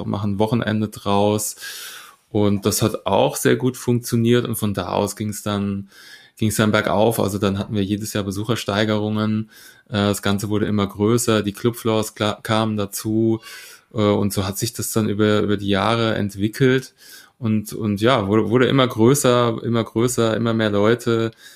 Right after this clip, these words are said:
immer mehr Aufmerksamkeit. Ja, bis,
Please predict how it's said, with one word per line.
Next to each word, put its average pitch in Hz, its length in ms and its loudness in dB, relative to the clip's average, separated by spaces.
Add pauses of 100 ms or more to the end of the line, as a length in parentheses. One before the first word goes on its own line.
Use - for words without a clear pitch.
(140)
immer 113 200 2
mehr 110 200 2
Aufmerksamkeit. 107 1120 -2 (840)
Ja, 120 260 2
bis, - 460 -6